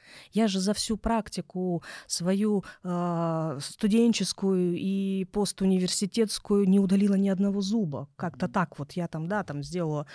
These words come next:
Speaker 1: делала коронки, бюгельные протезы, всё остальное. Но нет, ну как же так?"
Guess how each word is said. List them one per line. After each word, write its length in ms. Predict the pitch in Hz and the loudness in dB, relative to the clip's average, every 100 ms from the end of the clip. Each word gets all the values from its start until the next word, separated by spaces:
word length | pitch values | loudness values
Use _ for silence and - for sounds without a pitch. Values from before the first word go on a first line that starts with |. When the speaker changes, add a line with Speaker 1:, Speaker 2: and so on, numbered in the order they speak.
| - - - | -16 -14 -2
Speaker 1:
делала 300 | 175 180 165 | 0 0 0
коронки, 500 | 190 202 269 262 165 | 0 2 2 2 0
бюгельные 420 | 175 180 165 160 | -2 0 0 -2
протезы, 500 | 165 165 - 233 175 | -4 -4 -2 -2 -2
всё 220 | 147 180 | -4 -4
остальное. 540 | 170 - 180 185 165 139 - - | -6 -4 -2 -2 -2 -6 -12 -4
Но 340 | 196 214 170 - _ _ _ | 2 4 2 -4 _ _ _
нет, 480 | 175 214 214 147 - _ _ | 4 6 4 0 -10 _ _
ну 100 | 214 | -8
как 260 | - 247 190 | -2 -2 -2
же 120 | 185 | -6
так?" 360 | - 185 151 | -6 -6 -8